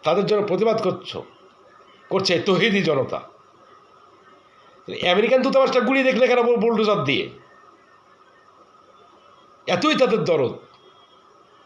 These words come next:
আমেরিকান দূতাবাস যদি বুলডোজার দিয়ে গুড়িয়ে দিতে পারে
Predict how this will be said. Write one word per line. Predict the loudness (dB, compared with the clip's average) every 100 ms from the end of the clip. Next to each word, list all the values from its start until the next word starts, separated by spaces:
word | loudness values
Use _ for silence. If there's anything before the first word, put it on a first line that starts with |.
| _ -20 -20 -20 -20 -20 -20 -20 -20 -20 -20 -20 -20 -20 -20 -20 -20 -20 -20 -20 -20 -20 -20 -20 -20 -20 -20 -20 -20 -20 -20 _ -20 -8 -2
আমেরিকান | 0 2 0
দূতাবাস | 0 2 2 2
যদি | 0 0
বুলডোজার | 0 0 0 0
দিয়ে | 0
গুড়িয়ে | 0 0 0
দিতে | 0 0
পারে | 0 0 -2